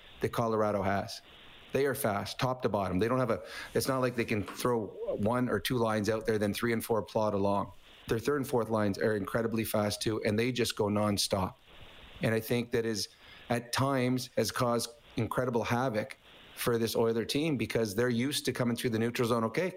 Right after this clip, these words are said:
here we go. I got a, we got an odd man break." And all of a sudden, the three-on-two turns into a three-on-four.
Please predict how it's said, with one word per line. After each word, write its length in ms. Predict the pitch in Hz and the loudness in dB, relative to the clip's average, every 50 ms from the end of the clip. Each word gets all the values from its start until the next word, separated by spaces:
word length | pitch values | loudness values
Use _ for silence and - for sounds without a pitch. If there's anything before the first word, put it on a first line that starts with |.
| - - | -4 -2
here 120 | 120 117 | 0 2
we 100 | 127 139 | 2 2
go. 220 | 135 180 190 185 156 | 2 2 4 4 4
I 80 | 120 | 4
got 180 | 113 120 117 117 | 4 4 2 2
a, 60 | 117 - - - - - - | 0 -4 -8 -18 -14 -6 -2
we 60 | 120 | 0
got 100 | 113 120 120 | 2 2 2
an 80 | 123 | 2
odd 180 | 127 135 139 139 | 2 2 2 2
man 180 | 139 127 120 117 | 2 2 2 2
break." 360 | 127 147 160 127 165 - - _ - - - - | 2 0 0 -2 -4 -8 -10 _ -20 -14 -6 -2
And 100 | - 123 | 0 0
all 60 | 135 | 0
of 60 | 131 | 0
a 20 | - | 0
sudden, 220 | - 143 139 135 | 0 2 2 2
the 80 | 123 117 | 2 0
three-on-two 520 | - 139 139 135 127 120 - - 139 127 | 0 2 2 2 2 2 0 0 -2 0
turns 240 | - 143 131 123 123 | 0 0 0 0 0
into 220 | 131 120 127 117 | 0 0 2 0
a 40 | 107 | 0
three-on-four. 800 | - - 123 127 123 113 107 101 - - 117 113 110 104 - | 0 0 0 2 2 2 0 0 0 0 0 0 0 -2 -6